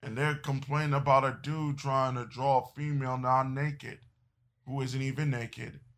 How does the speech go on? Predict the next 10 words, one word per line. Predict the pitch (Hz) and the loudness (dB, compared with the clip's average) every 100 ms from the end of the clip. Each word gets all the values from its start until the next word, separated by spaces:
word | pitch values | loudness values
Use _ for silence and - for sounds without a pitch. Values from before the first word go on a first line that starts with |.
| _ _ _ _ _ _ - | _ _ _ _ _ _ -6
saying | 139 123 120 | 2 2 2
that | 110 | -2
he's | 117 107 | -4 -6
creepy. | - 131 156 131 110 82 - _ _ _ _ _ _ _ _ _ _ _ _ _ | -6 -6 -4 -4 -8 -10 -20 _ _ _ _ _ _ _ _ _ _ _ _ _
What | 160 | -8
kind | - 160 | 0 2
of | 156 - | 2 -2
bullshit | 123 135 135 156 | -2 0 0 0
is | 151 147 139 | 0 -2 -2
this? | 156 - - - | -4 -4 -10 -18